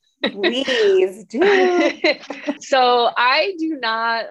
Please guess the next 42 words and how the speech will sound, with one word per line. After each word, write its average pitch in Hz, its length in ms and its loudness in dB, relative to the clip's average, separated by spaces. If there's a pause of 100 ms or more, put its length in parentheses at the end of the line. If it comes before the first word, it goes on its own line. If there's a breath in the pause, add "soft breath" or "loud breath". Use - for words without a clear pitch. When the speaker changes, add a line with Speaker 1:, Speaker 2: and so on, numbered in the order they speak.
Speaker 2:
love 196 320 -4
artificial 180 560 -10
sweeteners. - 720 -16 (160)
You 220 80 -8
know, 226 120 -2
there 233 140 0
were 240 80 0
some 233 160 -12
studies 254 460 -8
done 208 240 -4
a 185 80 -8
while 175 300 -4
back 247 580 -2
that - 160 -16
says, 180 260 -8
"Hey, 294 480 -10
even 254 320 -4
when 226 220 -2
you 196 260 -6
have 226 240 -4
artificial 196 520 -4
sweeteners, 202 500 -8
because 196 280 -6 (200)
there's 190 180 -2
no 180 140 -2
calories 220 500 -4
there, 170 300 -2
anytime 294 500 -6
the 190 180 0 (280 soft breath)
brain 247 400 -6
senses 220 400 -12
that 180 140 -12
something's 208 460 -8
sweet, 208 420 -6
it's, 285 260 -4
like, 381 160 -2
looking 254 340 -2
for 214 140 -4
the 208 100 -4
calories." 196 720 -4
And 190 160 -2
then 202 240 -2